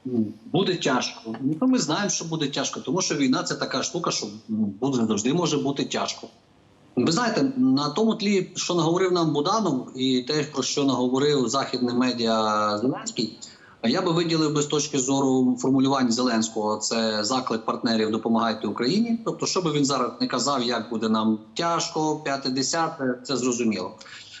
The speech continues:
О, що стосується Буданова, ну, блін, ну, в травні минулого року в нас війна закінчилась, можливо, хтось забувся, і ми вже там Крим давно звільнили.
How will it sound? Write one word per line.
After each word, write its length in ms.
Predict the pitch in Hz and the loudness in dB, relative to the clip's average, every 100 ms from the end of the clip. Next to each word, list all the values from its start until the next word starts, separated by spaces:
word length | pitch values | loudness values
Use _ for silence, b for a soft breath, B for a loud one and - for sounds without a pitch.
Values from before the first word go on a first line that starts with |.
| - | -4
О, 200 | 120 110 | 0 2
що 140 | - | 2
стосується 480 | 220 226 - 226 - | 0 0 2 2 2
Буданова, 640 | 202 190 208 208 147 120 143 | 0 2 2 2 2 2 2
ну, 60 | |
блін, 540 | 151 127 131 139 117 110 | 0 -2 0 0 2 2
ну, 120 | 127 B B B - | 2 B B B -10
в 100 | - | -4
травні 340 | 185 202 202 | 0 2 4
минулого 380 | 185 185 185 165 | 4 4 4 4
року 240 | 180 190 156 | 2 2 2
в 20 | |
нас 200 | 156 160 | 2 2
війна 260 | 160 127 | 0 0
закінчилась, 560 | 101 104 104 101 104 - | -2 -4 -4 -4 -4 -2
можливо, 320 | 131 147 147 | 0 2 0
хтось 200 | - 143 | 2 0
забувся, 500 | 131 139 147 127 - | 0 0 0 0 0
і 120 | 92 | 0
ми 120 | 123 156 | 2 2
вже 180 | 156 | 0
там 140 | 165 151 | 0 0
Крим 220 | 170 151 | 2 2
давно 240 | 120 110 | 2 2
звільнили. 520 | 110 107 101 95 90 | 0 -2 -4 -4 -6